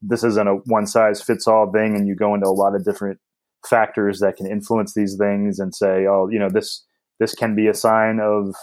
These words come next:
uh, somebody being guilty and anxious," but at the same time, remember, it could be a sign of them, you know, just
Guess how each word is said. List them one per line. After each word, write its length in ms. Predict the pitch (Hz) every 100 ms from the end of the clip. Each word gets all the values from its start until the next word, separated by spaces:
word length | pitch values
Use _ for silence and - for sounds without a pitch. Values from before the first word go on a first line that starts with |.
| 123
uh, 160 | 120 113
somebody 320 | - 117 110
being 240 | 107 107 104
guilty 300 | 120 - 107
and 80 |
anxious," 360 | 113 127 120 104
but 120 | 110
at 120 | 101
the 80 | 101
same 180 | - 107
time, 260 | 107 107 107
remember, 420 | 104 107 107 101
it 100 | -
could 160 | 110 101
be 260 | 104 107
a 80 | 104
sign 300 | - 104 101
of 160 | 98 98
them, 240 | 104 107 107
you 100 | 104
know, 160 | 101
just 360 | 95 101 -